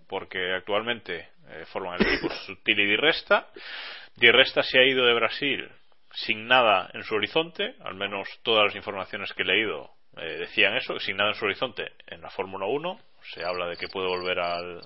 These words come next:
al D T M. Eloy, la situación de Di Resta, ¿la ves,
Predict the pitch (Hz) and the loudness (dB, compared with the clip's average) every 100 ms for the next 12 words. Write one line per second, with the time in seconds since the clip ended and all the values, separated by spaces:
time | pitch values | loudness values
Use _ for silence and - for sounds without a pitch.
0 | - 90 90 90 - 107 139 151 151 151 | -10 -10 -6 -6 2 4 4 0 0 0
1 | 151 - - - - - - - - 101 | -4 -8 -18 -18 -16 -16 -18 -18 -4 2
2 | 135 156 110 110 107 131 127 127 131 156 | 4 4 2 0 -4 -2 0 2 2 -2
3 | - 107 127 | 0 2 2